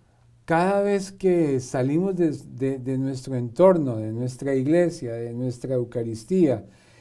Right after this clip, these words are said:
y vamos a encontrarnos con el rostro de Jesús, pues evidentemente es transformador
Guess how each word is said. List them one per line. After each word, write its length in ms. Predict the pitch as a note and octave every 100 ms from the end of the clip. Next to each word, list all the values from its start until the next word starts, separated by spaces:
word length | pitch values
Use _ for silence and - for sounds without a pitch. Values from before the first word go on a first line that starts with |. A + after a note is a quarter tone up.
| _
y 140 | - B2
vamos 640 | D3 D#3 F3 F#3 F#3 - - _ _
a 80 | C3
encontrarnos 760 | C3 C3 C3 C#3+ D3+ E3 E3+
con 200 | E3+ C#3
el 160 | A#2+ A2+
rostro 520 | A2 D#3+ F3 - E3
de 120 | C3+
Jesús, 720 | A#2 A2 G#2 G#2 G2+ - - _ _ _ _ _ _ _ _
pues 340 | - B2 A#2+ - _
evidentemente 1200 | A#2+ A#2 A2+ A#2 B2 F3 E3 C3+ B2+ C3 C3+ - _ _ _ _ _
es 200 | D#3+ D#3+
transformador 800 | F3+ E3+ E3+ C#3+ B2 A2+ G#2 G#2